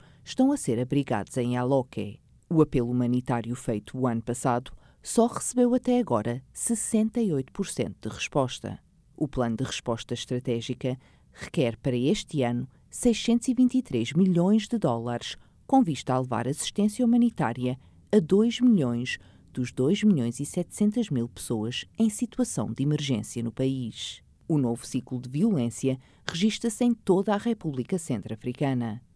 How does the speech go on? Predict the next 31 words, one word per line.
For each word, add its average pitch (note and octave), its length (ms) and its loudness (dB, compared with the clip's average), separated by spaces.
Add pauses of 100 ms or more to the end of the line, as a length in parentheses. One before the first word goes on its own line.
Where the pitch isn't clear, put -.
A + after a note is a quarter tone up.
(100)
Agências B2 520 -4
humanitárias C3+ 720 -2
querem C3 260 -2
chegar B2 340 -4
aos B2+ 200 -6
que - 80 -20
precisam C3 520 -4 (220)
antes A3+ 260 0
da - 80 -6
estação D3 520 -4
de - 100 -12
chuvas C3 540 -2 (280)
prevista G3 520 0
para B2+ 180 -4
maio. B2 480 -2 (380)
Autoridades G#3+ 720 0
da B2+ 80 -2
República B2 560 -6
Centro-Africana F3 1000 -2 (140)
informaram F#3 580 0
que - 160 -10
existem B2+ 420 -2
aproximadamente G#3+ 1080 0
quatrocentos A3 760 -2
e A#3 80 0
trinta C#3 340 -2
e D#3+ 140 2
oito A2+ 280 -4
mil E3+ 300 4
deslocados - 680 -6
internos. B2+ 840 -2